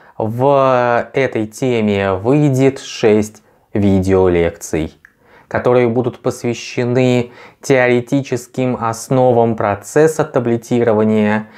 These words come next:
физико-механическим свойствам порошкообразных материалов, технологии таблетирования и вспомогательным процессам,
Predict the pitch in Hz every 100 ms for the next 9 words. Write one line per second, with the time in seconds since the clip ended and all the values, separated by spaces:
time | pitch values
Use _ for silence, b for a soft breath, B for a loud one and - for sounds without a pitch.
0 | B B - 160 139 139 123 120 127 123
1 | 131 139 131 127 113 - 117 - 117 123
2 | 131 123 - 117 113 117 110 _ 120 117
3 | 120 113 - 107 95 95 107 156 - 139
4 | - 131 123 127 131 127 117 117 113 B
5 | B B _ - 127 135 135 135 135 143
6 | 147 131 131 127 123 131 123 123 123 120
7 | - 131 123 113 110 113 113 117 113 123
8 | 123 - - 117 113 95 90 113 156 156
9 | 143 143 139 139 135 - 143 131 - 120
10 | 120 120